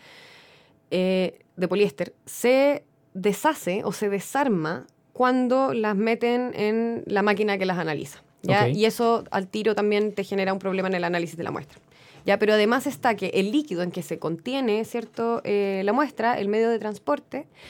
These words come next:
Speaker 1: es insuficiente para ser analizado por los laboratorios. Entonces, eh, esos dos problemas han generado que los, eh, técnicos y los profesionales que están en los laboratorios teman que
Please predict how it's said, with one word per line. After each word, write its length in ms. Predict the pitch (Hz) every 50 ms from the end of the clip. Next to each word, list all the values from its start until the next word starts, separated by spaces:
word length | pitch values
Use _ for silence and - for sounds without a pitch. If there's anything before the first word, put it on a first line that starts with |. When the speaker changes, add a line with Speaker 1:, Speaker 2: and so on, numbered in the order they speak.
| - - - - - - - _ _ _ -
Speaker 1:
es 200 | 233 269 - -
insuficiente 800 | 277 254 269 - 226 - 220 196 - 262 269 277 285 285 330 262
para 200 | 269 254 247 226
ser 160 | - 240 214
analizado 680 | 214 208 202 196 196 190 - - 185 190 190 196 202 202
por 300 | - - 190 190 190 190
los 440 | 196 175 175 180 185 - - - -
laboratorios. 520 | - 170 165 160 156 147 151 - - - - _ _ _ - _ _
Entonces, 640 | - 180 185 - 202 208 202 - 233 233 233 240 240 -
eh, 640 | - - 196 185 185 185 185 185 185 180 180 - - - _ - -
esos 260 | - - 214 - 247 226
dos 120 | 233 240
problemas 480 | - 214 220 226 233 247 247 254 247 240
han 100 | 233 220
generado 540 | - - 226 208 208 214 220 226 233 240 -
que 260 | 214 220 220 226 226
los, 640 | 226 214 202 208 214 214 220 226 214 - - - - _ _ _ _
eh, 100 | - - - _ _ - -
técnicos 400 | 220 226 240 240 233 196 202 196
y 20 |
los 60 | 190
profesionales 400 | - 190 175 196 196 202 202 208
que 80 | 202 202
están 120 | 202 202
en 60 | 208
los 100 | 220 220
laboratorios 460 | 214 220 220 226 214 233 226 233 247 247 - - - - - - _ -
teman 360 | 226 226 233 233 247 262 254
que 360 | - - 196 180 185 190 -